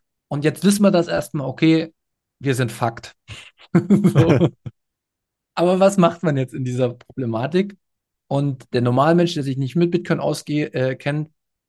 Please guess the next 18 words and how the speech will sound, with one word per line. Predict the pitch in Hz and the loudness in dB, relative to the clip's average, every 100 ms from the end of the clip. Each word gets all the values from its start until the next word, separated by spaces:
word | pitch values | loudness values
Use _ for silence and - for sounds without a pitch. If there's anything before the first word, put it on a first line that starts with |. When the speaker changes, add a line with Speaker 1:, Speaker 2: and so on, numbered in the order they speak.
| _ _ _ _ _ - | _ _ _ _ _ -4
Speaker 1:
der | 123 | 0
würde, | 139 143 | 0 0
glaub | 131 135 | 0 0
ich, | 131 | 0
so | 131 131 | -4 -6
aus | - 120 117 120 _ _ _ _ _ - | -2 -2 -4 -10 _ _ _ _ _ -8
historischer | 123 120 170 196 226 202 151 | -6 0 2 2 2 0 0
Sicht | 131 165 175 - - _ _ | 2 0 0 -14 -20 _ _
auf | 135 - | -10 -6
das | 120 - | -8 -4
heutige | 131 135 131 | -4 -4 -8
Thema | - 120 110 101 - | -6 -4 -4 -4 -8
kommen, | - 90 87 _ _ _ _ _ _ _ _ _ - | -10 -10 -10 _ _ _ _ _ _ _ _ _ -10
nämlich | 117 117 - | -8 -8 -6
Gold. | - 98 - - _ _ _ _ _ _ _ - | -4 -4 -6 -16 _ _ _ _ _ _ _ -8
Speaker 2:
Liegt | 101 123 | -6 -4
zumindest | - 143 147 143 127 | 0 0 2 -2 0
nahe. | 123 101 87 | 0 0 -4